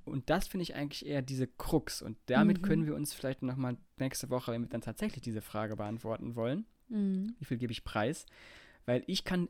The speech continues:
Speaker 1: also wie gesagt, ich bleib dabei. M-, also mich hat die K I so krass erwischt.
Speaker 2: Ja.
Speaker 1: Und ich will, ich will in dieser zweiten digitalen Wirklichkeit, ähm, da will ich stattfinden. Das ist ja auch
Speaker 2: Mhm.
Speaker 1: ein Grund, warum ich vielleicht Podcasts mache oder warum wir das machen. Es ist nicht
Speaker 2: Mhm.
Speaker 1: nur,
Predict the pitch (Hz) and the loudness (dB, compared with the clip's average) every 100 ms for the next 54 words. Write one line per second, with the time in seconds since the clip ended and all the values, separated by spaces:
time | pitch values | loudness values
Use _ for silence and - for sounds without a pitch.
0 | - 131 123 135 143 113 - - - - | -2 -2 0 0 2 0 -4 -10 -2 4
1 | 151 - 104 107 117 143 - 120 151 - | 4 4 2 2 4 2 2 2 2 2
2 | 170 156 - - 139 143 - - 127 165 | 0 -2 -4 0 0 -2 -4 -4 -2 0
3 | - 160 - 135 151 208 - - - _ | 2 2 4 0 2 2 0 -8 -18 _
4 | _ 226 240 - 131 123 131 170 - - | _ 4 4 4 2 4 8 8 6 -6
5 | - - - - - 135 156 185 147 131 | -20 -20 -20 -10 -4 0 4 4 4 2
6 | 127 123 117 - - 120 127 143 135 120 | 2 2 0 -2 -2 4 4 4 0 2
7 | 117 - 123 123 - 131 120 113 120 _ | 0 -2 -6 -4 -2 0 2 0 -4 _
8 | - 165 - 107 - 98 135 - - - | 0 0 2 -6 -4 -2 -2 -4 -14 -20
9 | - _ _ - - 120 117 117 - 123 | -20 _ _ -12 -2 0 2 -2 2 4
10 | 143 139 - - 110 - - - - - | 4 2 0 -4 -4 -4 -6 -12 -18 -10
11 | - 220 196 185 185 170 131 139 135 127 | 4 6 6 6 4 4 4 4 4 2
12 | 135 135 123 - - - 95 - - 120 | 2 0 -2 0 -2 0 -4 -4 -6 -2
13 | 113 120 117 120 110 - - - 120 226 | 0 2 2 2 0 -2 -4 -4 6 10
14 | 214 170 165 | 12 10 8